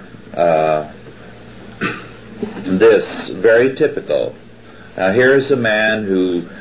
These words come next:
is very upset at the licentiousness of the court and how flagrant it is and the drunkenness of people in high office,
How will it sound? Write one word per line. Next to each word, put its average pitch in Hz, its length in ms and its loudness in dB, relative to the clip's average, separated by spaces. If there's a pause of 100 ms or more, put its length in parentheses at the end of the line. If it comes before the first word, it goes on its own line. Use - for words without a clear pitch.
(260)
is 98 200 0
very 101 380 4
upset 101 640 0
at 87 140 -6
the 85 80 -4
licentiousness 90 960 -2
of 95 100 -4
the 98 220 -6
court 92 460 2
and 87 380 -4
how 90 340 0
flagrant 101 540 0
it 98 140 -4
is 95 540 0
and 73 380 -4
the 76 280 -4
drunkenness 98 720 0
of 92 160 -2
people 92 440 -2
in 87 100 -4
high 92 320 2
office, 87 800 -2